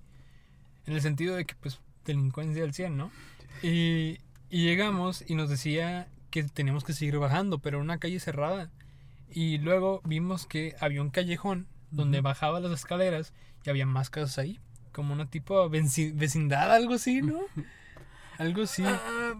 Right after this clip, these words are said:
Speaker 1: Pero se notaba que
Speaker 2: ponle
Speaker 1: un
Speaker 2: que
Speaker 1: barrio,
Speaker 2: vecindad.
Speaker 1: un, un tipo barrio chiquito, chiquito,
Speaker 2: Ándale.
Speaker 1: literal. Casas que
Speaker 2: Esa es la palabra que mejor.
Speaker 1: están separadas por treinta centímetros de calle. Entonces ahí, ahí nos decía que teníamos que seguir bajando. Y dije a Ludi, "No, vámonos". Entonces yo me di vuelta,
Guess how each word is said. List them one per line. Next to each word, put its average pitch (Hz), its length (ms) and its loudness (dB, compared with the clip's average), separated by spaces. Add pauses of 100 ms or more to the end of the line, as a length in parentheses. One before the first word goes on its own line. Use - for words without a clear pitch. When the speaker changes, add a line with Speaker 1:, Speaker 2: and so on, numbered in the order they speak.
Speaker 1:
Pero 208 200 6
se 220 100 4
notaba 208 300 4
que 240 80 0
Speaker 2:
ponle 302 260 12
Speaker 1:
un 202 80 6
Speaker 2:
que 247 60 10
Speaker 1:
barrio, 233 320 12
Speaker 2:
vecindad. 190 260 2
Speaker 1:
un, 208 80 0
un 202 60 2
tipo 208 260 2
barrio 202 280 2
chiquito, 160 680 -2
chiquito, 151 520 -8
Speaker 2:
Ándale. 143 180 0
Speaker 1:
literal. 147 380 4
Casas 180 340 -2
que - 180 -6
Speaker 2:
Esa 156 120 4
es 143 100 4
la - 60 -8
palabra 143 280 2
que - 80 -8
mejor. 139 140 -6
Speaker 1:
están 165 140 2
separadas 175 420 2
por 156 200 2
treinta 160 340 -2
centímetros 160 520 -2
de 143 120 -2
calle. 143 280 -4 (920)
Entonces 175 280 -4
ahí, 156 220 0 (240)
ahí 175 100 4
nos 170 120 6
decía 147 280 2
que - 100 -10
teníamos 139 280 0
que 147 80 -6
seguir 151 220 2
bajando. 170 380 2
Y - 20 -4
dije 170 200 -4
a - 20 -2
Ludi, 170 240 -2
"No, 139 260 2
vámonos". 143 580 0 (580)
Entonces 160 520 -4
yo 151 220 0
me 175 100 0
di 180 100 0
vuelta, 175 440 -2